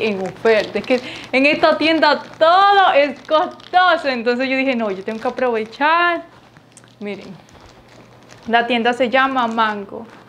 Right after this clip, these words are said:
Me deberían pagar porque le estoy dando <clears throat> publicidad. Miren, tarán, tarán. En Mango puedes encontrar muchas cosas lindas, preciosas. Si te quieres ver así como una,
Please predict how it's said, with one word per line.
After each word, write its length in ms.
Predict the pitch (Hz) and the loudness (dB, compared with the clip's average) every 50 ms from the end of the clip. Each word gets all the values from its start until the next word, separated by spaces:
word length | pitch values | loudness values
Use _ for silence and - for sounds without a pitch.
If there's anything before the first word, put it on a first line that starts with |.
| - - - - - - - - - - - | -20 -20 -20 -20 -20 -20 -20 -20 -20 -18 -10
Me 140 | 214 233 | -4 0
deberían 420 | 254 269 285 277 254 254 262 269 262 | 2 2 4 2 2 0 -2 -2 0
pagar 240 | 311 311 339 359 349 | 0 2 2 2 2
porque 220 | 359 359 359 339 | 0 0 0 2
le 100 | 311 294 | 2 2
estoy 200 | 269 285 285 269 | 2 2 2 2
dando 340 | 269 277 285 320 320 311 - - - - - - - - - | 2 2 2 2 2 0 0 -4 -14 -20 -20 -20 -20 -10 -4
<clears throat> 600 | - 349 349 - 339 381 381 359 330 294 254 262 | -4 -2 -2 0 2 2 2 2 2 -2 -2 -2
publicidad. 640 | 262 285 285 269 269 277 233 254 247 240 214 - - | -2 -2 0 0 0 -2 0 0 0 0 0 0 -2
Miren, 300 | 208 208 180 196 202 196 | -6 -8 -8 -8 -10 -10
tarán, 300 | - - 220 196 202 202 | -8 -8 -8 -6 -4 -2
tarán. 580 | 208 233 254 294 320 349 349 339 330 330 320 - - - - - - - | -2 0 2 2 2 4 4 2 2 0 -2 -6 -12 -20 -20 -20 -14 -6
En 220 | - 277 311 320 320 | -2 0 0 0 2
Mango 420 | 339 370 392 427 403 392 392 370 | 2 2 2 2 2 2 2 2
puedes 220 | 381 339 302 285 285 | 2 2 0 0 0
encontrar 560 | 320 330 - 269 269 262 247 277 311 330 320 | -2 -6 -4 -4 -4 -4 -2 0 2 2 2
muchas 340 | 294 277 240 269 254 233 247 | 0 -2 -4 -4 -4 -4 -4
cosas 340 | - 262 254 254 269 247 247 | -2 -2 0 2 0 0 0
lindas, 440 | 269 302 339 359 359 349 349 320 311 | 0 -2 -2 0 0 0 -2 -2 -2
preciosas. 720 | 294 254 247 240 240 - 285 302 320 339 339 339 320 311 | -4 -4 -4 -4 -6 -6 -4 0 0 0 0 -2 -4 -8
Si 100 | 294 277 | -8 -10
te 180 | 226 262 247 247 | -10 -10 -10 -8
quieres 340 | - 240 233 233 247 233 | -8 -6 -6 -6 -6 -4
ver 220 | 220 277 269 269 269 - - - - - | -2 -2 -2 -2 -4 -10 -20 -20 -12 -8
así 240 | - 269 254 254 269 | -6 -6 -4 -6 -8
como 440 | - - 262 240 240 254 262 269 262 | -8 -8 -6 -4 -2 0 0 0 0
una, 600 | 262 240 226 220 220 214 220 220 233 254 233 - | 0 -2 -2 0 0 0 0 0 -2 -4 -6 -8